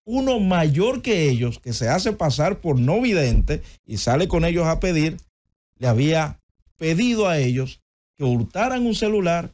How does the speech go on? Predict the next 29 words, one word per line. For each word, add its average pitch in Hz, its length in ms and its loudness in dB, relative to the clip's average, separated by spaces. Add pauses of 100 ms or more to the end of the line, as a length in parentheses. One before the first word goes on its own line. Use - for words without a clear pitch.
(140)
y - 120 -20
que 127 120 -10
se 113 140 -2
lo 110 80 2
llevaran 113 480 2
a 101 80 -2
él. - 180 -12 (540)
Oye, 135 420 0 (720)
estos 262 340 -2
niños 277 380 -2
están 190 280 -4
siendo 220 280 -2
utilizados 175 600 -2 (120)
para 165 380 -2
robar. 147 640 0 (1500)
Y 147 140 0
a 135 100 2
veces, 139 760 -2 (220)
señores, 110 680 -2 (280)
cuando 104 220 0
ya 120 200 0
tienen 170 260 -2
una 165 140 0
edad 143 320 0
que 110 180 -2
entran 143 300 0
en 139 80 0
la 131 80 2
adolescencia, 120 840 0